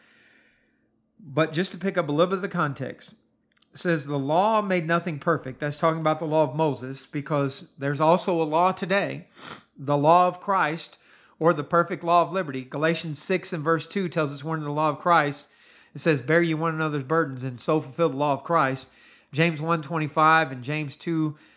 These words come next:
uh, twelve call it the perfect law of liberty. So the law made nothing perfect. That's the old law, the law of Moses. "But the bringing in of a better hope did, by the which we draw nigh unto God.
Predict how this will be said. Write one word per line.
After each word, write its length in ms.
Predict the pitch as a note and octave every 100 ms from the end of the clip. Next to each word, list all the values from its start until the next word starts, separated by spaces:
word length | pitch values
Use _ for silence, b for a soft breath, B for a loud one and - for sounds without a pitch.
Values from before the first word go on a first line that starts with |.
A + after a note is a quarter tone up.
| b
uh, 260 | C#3 C#3 C3
twelve 500 | C3 D#3+ E3 D3+ C3+
call 240 | D#3+ D3
it 100 | C#3
the 60 | C3+
perfect 340 | D#3+ D3 C3
law 140 | C3+ C3+
of 80 | C#3
liberty. 480 | D#3 B2 A2+ A#2+ - b b b b
So 200 | - D#3
the 100 | C3+
law 260 | D#3 G#3
made 220 | G#3+ G3
nothing 340 | F#3+ G3 F3+ D3
perfect. 520 | F#3 E3 - C3 -
That's 280 | C#3+ C#3 -
the 160 | D#3
old 200 | F#3 E3+
law, 280 | A#2+ A#2+ C3+
the 100 | C3
law 200 | B2+ C#3
of 100 | D3
Moses. 500 | D#3+ D3+ A2 - - _ _ _ _ _ _ _ _ -
"But 300 | B2+ E3+ F3
the 80 | D3+
bringing 520 | A#2+ C#3+ G3 A3 G#3
in 280 | E3+ F3 E3
of 100 | C#3+
a 60 |
better 340 | C3+ D3 D3+ C#3
hope 260 | D3 C#3+
did, 320 | C#3 A#2 - _ b b b b b
by 280 | C3+ F3+ A#3+
the 160 | G3+
which 600 | B2+ A#2 - - - - _ b b b
we 160 | D3 E3+
draw 240 | D3+ D#3+
nigh 260 | D3+ C#3+ C#3
unto 120 | C#3
God. 420 | D3+ F#3 - -